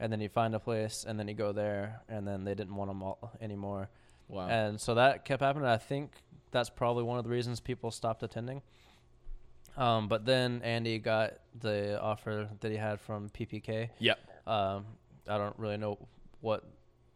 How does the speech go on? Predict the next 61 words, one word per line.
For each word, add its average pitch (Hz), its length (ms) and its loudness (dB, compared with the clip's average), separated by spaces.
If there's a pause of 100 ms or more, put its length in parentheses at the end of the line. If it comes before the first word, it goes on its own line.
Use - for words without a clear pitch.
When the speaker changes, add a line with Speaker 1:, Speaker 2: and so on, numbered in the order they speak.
(200)
Speaker 1:
everything 107 540 -6 (120)
or 107 220 2
what 110 160 0
all 101 220 2
happened 107 340 -2
there, 107 140 0
but 107 160 -4
he 107 80 -4
got 104 240 -2
to 107 400 0
go 104 220 0
to 104 240 -4
Philly. 107 420 -4 (140)
Speaker 2:
And 110 80 -2
he 101 80 0
left. 123 400 6
Speaker 1:
Yeah, 110 160 4
Speaker 2:
And 107 100 4
Speaker 1:
so 110 60 4
Speaker 2:
then 113 80 4
Speaker 1:
he 110 80 4
Speaker 2:
Zoic 107 140 6
Speaker 1:
left. 107 260 2
Speaker 2:
just - 120 -20 (160)
Speaker 1:
Yeah, 107 260 2
and 104 160 -2
so - 180 0
when 113 140 0
he 117 100 2
left, 104 220 0
there 104 100 -4
was 104 120 -6
no 107 100 -4
more 101 120 -10
Zoic. 104 300 -2 (540)
So 120 220 2
there 113 120 6
was 113 100 2
nowhere 113 220 4
for 107 160 -4
anyone 104 340 -2
to 104 80 -6
go. 107 220 -2 (720)
Um, 104 180 2
Speaker 2:
Wow. 92 240 2 (380)
Speaker 1:
Well, 110 160 4
actually, 127 340 6
I 123 60 4
think 160 200 0 (300)
they 127 160 6
were, 123 300 6
Basil 117 340 2
was 139 120 2
talking 127 280 4
about 107 180 2
opening 110 260 -4
the 107 40 -4
gym 104 180 -4
before 110 280 -2
he 123 80 0
left. 123 340 -2